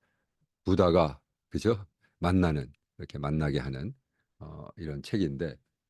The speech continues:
와우, 이 책을 너무나 그 뭐야, <laughs> 그 좋아하는 거예요. 우리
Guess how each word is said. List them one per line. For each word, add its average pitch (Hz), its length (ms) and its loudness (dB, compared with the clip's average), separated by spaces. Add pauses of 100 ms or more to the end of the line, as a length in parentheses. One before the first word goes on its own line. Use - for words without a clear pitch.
(240)
와우, 95 480 2 (680)
이 98 100 -2
책을 175 640 4 (520)
너무나 214 840 4 (400)
그 98 100 0
뭐야, 76 320 0
<laughs> - 1800 -16
그 80 380 0 (680)
좋아하는 117 520 4
거예요. 73 600 -4
우리 73 260 -4